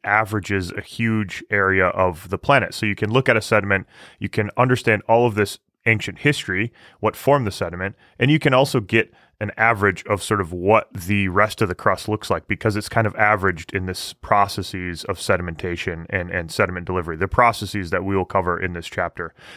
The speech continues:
I love studying igneous rocks. That's really <laughs> where I spend most of my time, is thinking about igneous rocks. But we've published a couple papers on sediments because they're really important and, and they're really interesting because they do this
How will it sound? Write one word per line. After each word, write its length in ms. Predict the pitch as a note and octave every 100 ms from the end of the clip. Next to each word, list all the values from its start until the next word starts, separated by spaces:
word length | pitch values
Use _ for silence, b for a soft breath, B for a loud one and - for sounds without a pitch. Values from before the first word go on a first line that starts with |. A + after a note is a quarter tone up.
| B
I 100 | G2
love 220 | G2 G2+ -
studying 360 | - G2+ G2
igneous 400 | G2 G2+ A2 G#2
rocks. 320 | A2+ G#2 -
That's 240 | - G2+ -
really 260 | G#2+ G#2 G2
<laughs> 0 |
where 300 | G2 G#2+ C#3
I 100 | A#2
spend 340 | - A#2+ A2
most 240 | A2+ -
of 40 | A#2
my 120 | A#2+
time, 340 | - G#2+ A2+
is 100 | G2
thinking 280 | - A2 G#2
about 200 | F#2 F#2+
igneous 360 | G2+ G2+ A2+ A#2
rocks. 280 | A2+ A#2 - B B B -
But 120 | C#3
we've 200 | E3 E3
published 360 | F#3 F3+ C4+ E3
a 40 |
couple 240 | D3+ C#3 C3+
papers 340 | B2+ A#2+ A2
on 140 | G#2+
sediments 420 | G2+ F#2+ F#2+ G#2 -
because 360 | A2 - A#2
they're 120 | B2+
really 240 | A#2+ C3+ C#3+
important 500 | C3+ C3+ C#3 D#2+ -
and, 220 | G2 G#2
and 220 | G#2 G2+
they're 120 | G#2 G2+
really 320 | A2 A2 A2
interesting 640 | - G#2 A2+ - G2+ F#2
because 400 | F2+ - A2 G2
they 100 | G2
do 180 | F2+ F#2+
this 180 | F#2+